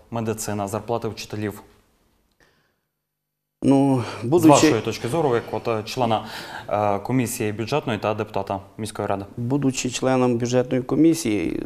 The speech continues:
Speaker 2: з моєї точки зору, я думаю, що, е, всі побажання або потреби, які були, е, для, е, цих галузей, освіта, спорт,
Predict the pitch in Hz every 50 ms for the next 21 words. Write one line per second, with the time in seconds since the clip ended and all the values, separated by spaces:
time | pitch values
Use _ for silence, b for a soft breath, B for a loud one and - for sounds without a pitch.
0 | 107 107 107 110 110 110 104 107 107 - 107 104 - - - 107 98 101 95 92
1 | 92 92 95 101 104 120 123 120 120 117 110 110 - - 107 107 B B B B
2 | B B B B B - 104 104 - 202 196 190 - - - - _ _ _ _
3 | _ _ _ - - - - 139 135 - 95 120 117 113 110 104 104 98 95 101
4 | 98 92 - - - - - - 98 98 101 98 95 - - 127 117 - 117 107
5 | 101 95 95 98 98 90 98 107 101 - - 110 110 - 113 110 107 104 104 -
6 | B B B B B B B B B - 104 101 95 95 95 90 90 90 - -
7 | - _ - _ _ _ _ - - - - 117 113 110 104 101 101 98 98 95
8 | 95 107 123 - - - - - - 98 98 - - - 110 104 98 95 98 92
9 | 92 101 101 113 135 147 160 160 - - - _ _ - - - - 98 104 95
10 | - 98 95 - - - 98 95 92 113 - -